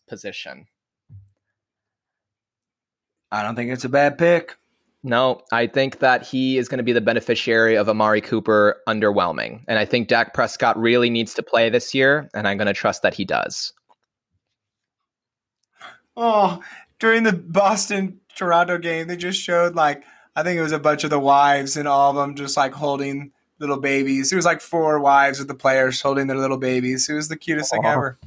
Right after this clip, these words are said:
Speaker 1: That's cute. <laughs> That's so cute. <laughs>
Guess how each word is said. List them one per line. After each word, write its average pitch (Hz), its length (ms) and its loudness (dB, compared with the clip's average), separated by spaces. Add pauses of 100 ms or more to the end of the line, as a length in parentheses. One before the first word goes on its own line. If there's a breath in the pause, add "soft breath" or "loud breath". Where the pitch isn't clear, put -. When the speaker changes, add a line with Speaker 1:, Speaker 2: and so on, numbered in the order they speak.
(600 loud breath)
Speaker 1:
That's 123 260 -2
cute. 113 400 0
<laughs> - 1400 -18
That's 131 240 -2
so 117 220 2
cute. - 640 -2 (100)
<laughs> 381 720 0